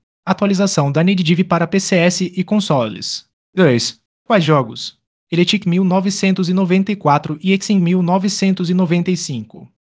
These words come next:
Três, por que importa? Preserva e torna jogável. Quatro, melhorias visuais, texturas, filtros e anti-aliasing. Cinco, muda a jogabilidade. Núcleo mantido, adiciona opções. Seis, acessibilidade.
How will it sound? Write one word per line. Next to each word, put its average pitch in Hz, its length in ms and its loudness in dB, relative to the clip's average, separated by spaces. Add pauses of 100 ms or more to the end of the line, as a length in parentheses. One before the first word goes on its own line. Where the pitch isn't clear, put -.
(120)
Três, 156 480 2 (240)
por 208 80 -4
que 220 80 -2
importa? 139 520 0 (360)
Preserva 143 520 0
e 156 60 -4
torna 139 260 -2
jogável. 117 540 -2 (400)
Quatro, 131 320 -2 (460)
melhorias 180 440 4
visuais, 120 720 0 (360)
texturas, 135 540 0
filtros 165 460 0
e 160 40 2
anti-aliasing. 143 720 0 (300)
Cinco, 139 360 2 (380)
muda 220 160 4
a 185 40 4
jogabilidade. 139 920 0 (360)
Núcleo 170 340 0
mantido, 139 580 -2
adiciona 156 440 0
opções. 127 720 -6 (320)
Seis, 135 460 2 (300)
acessibilidade. 143 920 0